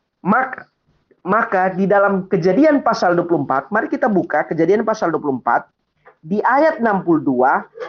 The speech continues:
disebutkan begini, "Adapun Ishak telah datang dari arah sumur Lahar Roy. Ia tinggal di tanah Negeb.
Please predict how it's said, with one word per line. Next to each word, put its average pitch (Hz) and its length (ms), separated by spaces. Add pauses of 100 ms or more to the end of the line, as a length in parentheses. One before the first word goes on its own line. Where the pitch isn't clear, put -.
(120)
disebutkan 254 600
begini, 269 400 (600)
"Adapun 220 560
Ishak 160 560
telah 151 200
datang 135 400
dari 135 200
arah 139 320
sumur 185 520
Lahar 165 360
Roy. 180 440 (480)
Ia 139 200
tinggal 262 440
di 233 80
tanah 185 320
Negeb. 180 520